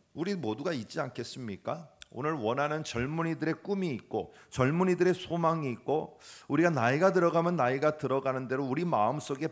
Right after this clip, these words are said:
바램이 있을 것입니다. 그런데 그게 막혀서 못하는 경우가 거의 대부분입니다.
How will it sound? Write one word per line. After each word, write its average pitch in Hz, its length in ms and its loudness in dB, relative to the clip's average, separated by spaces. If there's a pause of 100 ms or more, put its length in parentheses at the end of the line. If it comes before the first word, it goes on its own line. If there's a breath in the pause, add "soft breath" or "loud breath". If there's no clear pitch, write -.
바램이 160 600 -4
있을 117 320 -10
것입니다. 92 680 -10 (240)
그런데 143 720 -2 (340 soft breath)
그게 127 680 0 (200 loud breath)
막혀서 196 800 -2
못하는 170 600 -4
경우가 117 800 -4
거의 98 760 -4
대부분입니다. 110 920 -10